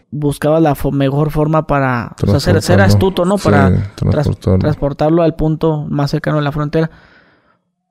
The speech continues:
Speaker 1: ¿Cuál es el, el modus operandi de pasar a México las armas?
Speaker 2: Allá sé que es otro equipo, la verdad, ya, ya es otras personas, eh, eso no, sí tengo un poco de conocimiento, yo nunca, pues la verdad lo más astuto es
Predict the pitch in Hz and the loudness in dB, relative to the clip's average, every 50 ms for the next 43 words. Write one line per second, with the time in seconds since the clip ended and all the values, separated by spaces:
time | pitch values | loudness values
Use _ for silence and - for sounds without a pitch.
0 | _ - - 180 180 180 190 190 - - 208 208 202 190 180 170 160 147 - - | _ -4 -2 0 2 2 2 0 0 0 0 2 2 2 4 2 2 2 0 -4
1 | - - - 62 65 57 - - 120 127 135 131 127 135 143 151 156 165 165 160 | -6 -10 -12 -12 -12 -12 -10 -8 -8 -6 -6 -6 -4 -2 0 0 2 2 2 0
2 | 170 156 - 151 147 143 151 156 160 165 156 151 - - - 135 - - 151 147 | -2 -2 -2 -2 -2 0 0 0 2 2 2 2 0 -2 -4 -4 -2 0 0 0
3 | 147 151 147 143 139 147 - 143 139 131 131 147 127 120 123 131 - - - _ | 0 0 0 -2 -2 -2 -2 -2 -2 -2 -2 -4 -6 -6 -8 -10 -12 -18 -20 _
4 | _ _ _ _ _ _ _ _ - - 98 104 110 113 120 127 143 131 135 - | _ _ _ _ _ _ _ _ -2 0 2 4 4 4 4 4 2 0 2 0
5 | 117 117 110 117 120 127 131 131 131 135 123 - - 104 95 104 - 98 98 95 | 2 2 2 4 4 2 2 2 0 -2 -2 0 0 -2 -2 0 0 2 2 4
6 | 95 92 87 90 87 90 92 95 95 98 95 95 95 95 98 98 98 95 95 95 | 4 4 4 4 4 4 4 4 4 4 4 4 4 4 4 4 4 4 4 2
7 | - - 101 104 101 98 98 - - 87 85 101 101 101 110 117 120 120 113 104 | 2 0 0 0 0 0 0 -2 -2 -2 -2 0 0 0 2 2 2 2 0 0
8 | - - - 101 98 95 98 92 95 92 - - 95 98 101 98 98 98 95 95 | -2 -2 0 2 2 4 4 4 4 2 2 2 2 2 4 4 4 4 4 2
9 | 98 104 - - _ _ - - - 143 143 147 143 143 147 143 139 131 131 127 | 2 0 -4 -10 _ _ -10 -2 0 0 0 2 2 2 2 2 2 2 0 -2
10 | 123 - 131 117 - - 104 98 95 98 98 101 104 101 - - 107 104 101 101 | 0 -2 -4 -2 0 0 0 2 2 2 2 2 2 0 0 0 0 2 2 2
11 | 101 101 101 - 104 101 - - _ _ _ _ _ _ _ _ _ _ _ _ | 2 2 0 0 0 -2 -2 -4 _ _ _ _ _ _ _ _ _ _ _ _
12 | - - 107 107 104 98 98 95 95 107 113 123 123 117 113 113 120 123 117 - | -2 0 2 2 2 2 2 2 2 2 2 2 2 2 4 4 4 2 2 0
13 | - 117 117 107 - - 113 113 117 117 113 113 110 107 - | 0 -2 -2 0 0 0 0 2 2 2 2 0 -2 -4 -8